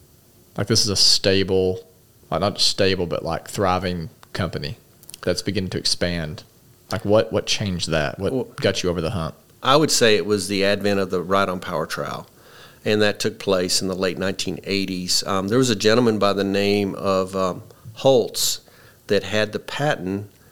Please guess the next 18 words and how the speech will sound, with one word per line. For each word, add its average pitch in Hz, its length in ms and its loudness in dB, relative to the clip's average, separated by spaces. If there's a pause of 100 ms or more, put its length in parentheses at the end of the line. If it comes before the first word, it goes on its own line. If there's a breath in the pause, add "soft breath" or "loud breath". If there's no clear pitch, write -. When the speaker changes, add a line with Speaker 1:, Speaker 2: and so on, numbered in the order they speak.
(140 soft breath)
Speaker 2:
to - 120 -8
the 104 80 0
Ride 98 180 2
on 90 100 -4
Power 120 260 0
Trowel, 95 240 0
and 92 80 -4
he, 139 280 -2 (200)
for 95 200 -8 (380)
no 107 200 6
connection, 110 460 0
but 95 120 -2
he 113 100 0
was 143 140 0
from 104 140 -4
Arkansas 98 560 -2
as 92 160 -6
well. 117 380 2